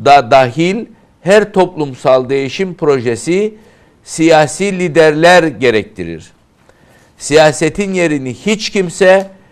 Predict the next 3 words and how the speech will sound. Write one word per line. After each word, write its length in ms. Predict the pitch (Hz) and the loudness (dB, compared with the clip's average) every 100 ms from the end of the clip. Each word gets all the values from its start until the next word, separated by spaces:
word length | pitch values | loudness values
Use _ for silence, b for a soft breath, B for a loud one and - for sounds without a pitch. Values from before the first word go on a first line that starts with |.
| b b _ | b b _
hiçbir 500 | 214 220 - 175 190 | -2 0 -2 0 0
kurum 500 | - 170 175 196 196 - _ _ | 2 2 4 2 -4 -14 _ _
dolduramaz. 880 | 147 147 135 143 175 160 98 92 | 2 2 2 4 4 4 2 -2